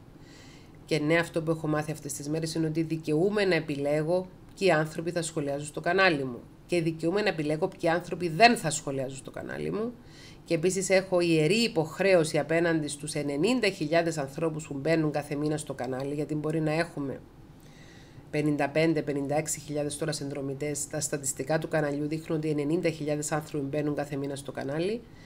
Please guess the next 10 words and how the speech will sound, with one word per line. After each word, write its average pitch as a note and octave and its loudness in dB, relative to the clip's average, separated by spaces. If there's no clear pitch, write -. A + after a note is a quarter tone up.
Έχω E3+ 0
ιερή E3+ 6
υποχρέωση E3 2
απέναντι D#3 0
σε D3 -6
αυτές F#3 -2
τις F3 -6
πολλές D3+ -2
χιλιάδες D3 -4
ανθρώπων C#3+ -6